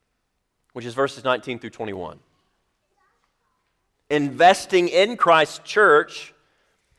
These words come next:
which is verses twenty-two through twenty-four. And thirdly, known for Christ alone,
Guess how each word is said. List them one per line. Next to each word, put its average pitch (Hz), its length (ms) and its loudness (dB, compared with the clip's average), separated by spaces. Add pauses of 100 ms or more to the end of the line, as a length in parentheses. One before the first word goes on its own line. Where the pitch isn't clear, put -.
(140)
which 147 160 -14
is 139 80 -8
verses 135 400 0
twenty-two 131 480 -10
through 113 140 -16
twenty-four. 110 720 -6 (1400)
And 147 120 -20
thirdly, 117 600 0 (100)
known 143 360 -6
for 139 140 -8
Christ 120 380 -8
alone, 90 520 -12